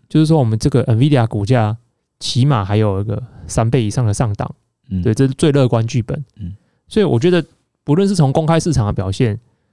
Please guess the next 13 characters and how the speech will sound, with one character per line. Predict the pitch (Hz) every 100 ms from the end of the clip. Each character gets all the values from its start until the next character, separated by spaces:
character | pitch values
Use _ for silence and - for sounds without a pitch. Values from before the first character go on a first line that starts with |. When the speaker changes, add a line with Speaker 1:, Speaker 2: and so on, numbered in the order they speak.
| _
Speaker 1:
或 | - 165
者 | 160
是 |
从 | 147 117 101 101 110 -
新 | - 135 127
创， | 147 110 107 _ _ _
就 | - 123
是 | 131
初 | - 147
级 | 123 104
市 | 151
场 | 127 101
的 | 101